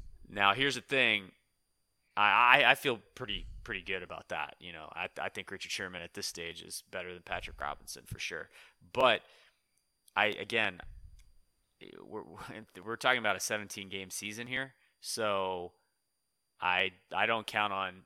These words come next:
Richard Sherman to make it through that at all. You know, now maybe he gets banged up, he's out for a while, and he comes back, but, like, uh, he's, there's no way, like, a guy that plays as physically as he does, once the body starts to break down, things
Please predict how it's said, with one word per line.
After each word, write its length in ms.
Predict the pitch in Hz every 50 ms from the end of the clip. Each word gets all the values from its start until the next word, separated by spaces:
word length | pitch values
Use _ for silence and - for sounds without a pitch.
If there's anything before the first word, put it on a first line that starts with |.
| _ _
Richard 280 | - 104 - - 90 -
Sherman 300 | - 107 101 98 92 87
to 40 | 87
make 220 | 90 92 92 -
it 80 | 90 -
through 180 | - 98 95
that 180 | 92 90 87 85
at 80 | 85
all. 380 | 92 95 85 69 - - - _ _ _
You 140 | 90 92
know, 100 | 92 92
now 160 | 95 95 95 98
maybe 260 | 113 117 117 113 113
he 140 | 113 113 104
gets 200 | 107 101 - -
banged 340 | - 110 104 104 104 95
up, 160 | 107 101 - 98
he's 120 | 92 90
out 180 | 101 95 90 -
for 120 | - 98
a 40 | 95
while, 200 | 95 98 98 95
and 80 | 92
he 60 | 90 -
comes 260 | - 104 92 92 -
back, 380 | - 104 107 113 104 95 - - -
but, 160 | 95 - -
like, 360 | 85 87 85 85 - - - _ _ _ _ _ _ _ _ _ _ _ _ _ _ _ _ -
uh, 420 | 90 - - 50 50 50 64 80 - - _ _ -
he's, 220 | - - - 101 95
there's 200 | 113 117 - -
no 100 | 139 135
way, 140 | 131 123 110
like, 260 | 104 98 - - - - _ - - - - _ _ - -
a 120 | - 120
guy 280 | 120 - 135 131 143 -
that 160 | - 135 -
plays 260 | - - 131 131 113 110
as 140 | 104 -
physically 500 | - - 117 110 123 127 - 117 107 104
as 120 | 98 95 -
he 120 | 110 113
does, 460 | 117 123 123 123 131 131 - - - - - - - - _ _ _ -
once 280 | 92 113 131 131 -
the 80 | - 107
body 300 | - 113 107 110 110 107
starts 360 | - - - 110 101 - -
to 80 | - 95
break 280 | - 104 95 95 -
down, 440 | - 90 87 92 92 101 104 107 104 _ _ _ _ _ _ _
things 320 | - 120 131 135 - -